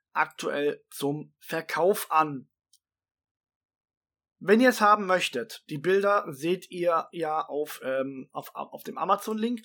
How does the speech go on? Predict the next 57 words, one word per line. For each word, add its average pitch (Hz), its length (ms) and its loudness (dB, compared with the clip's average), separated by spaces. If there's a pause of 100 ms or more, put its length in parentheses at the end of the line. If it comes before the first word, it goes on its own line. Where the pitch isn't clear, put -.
(200)
Dort 196 160 -2
könnt 269 180 6
ihr 269 100 8
es 226 120 2
euch 240 160 8
natürlich 262 340 0
auch 233 220 6
neu 240 360 8
kaufen. 254 520 2
Da 214 120 4
habe 214 160 4
ich 214 100 -6
nichts 220 260 -2
dagegen, 214 440 -2
weil 196 100 4
dann 190 120 2
kriege 190 200 -6
ich 175 100 -12
auch 180 60 -2
eine 175 120 -6
kleine 190 240 -4
Provision. 180 720 -4
Ist - 180 -10
ja 160 140 -4
klar, 196 320 0
ich 175 100 -6
möchte 170 240 -8
es - 60 -12
nur 214 120 0
noch 240 140 -6
mal 202 160 -2
erwähnt 180 340 -4
haben. 180 160 -4
Ich 180 100 -14
weiß 226 180 -4
nicht, 240 100 -4
ob 220 80 -6
ich 214 80 -12
das 208 220 -10 (340)
in - 80 -8
dem 196 120 -2
Podcast - 320 -6
schon 196 100 -4
mal 185 80 2
gesagt 180 400 -2
habe. 185 140 0
Wenn 180 100 -6
ihr 180 100 -6
bei 170 120 0
Amazon, 175 720 -4
bei - 100 -4
den - 120 -8
Amazon-Links 170 720 -6 (380)
da 160 180 -2
was 165 180 -6
kauft, 151 440 -2 (380)
ähm, 147 340 -2